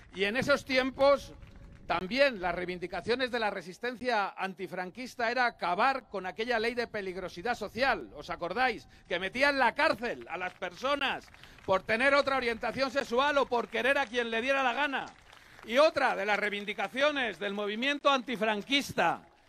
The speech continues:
fue acabar con esa práctica de las fichas policiales que clasificaban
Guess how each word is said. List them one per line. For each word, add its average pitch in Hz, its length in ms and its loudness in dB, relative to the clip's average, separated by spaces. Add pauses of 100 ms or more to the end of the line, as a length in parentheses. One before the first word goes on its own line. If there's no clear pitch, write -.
(380)
fue 262 540 4
acabar 208 720 2
con 196 220 -2
esa 240 440 0
práctica 226 640 -2
de 180 80 -6
las 180 200 -6
fichas 269 340 -2
policiales 240 800 0
que 196 160 -8
clasificaban 196 960 -2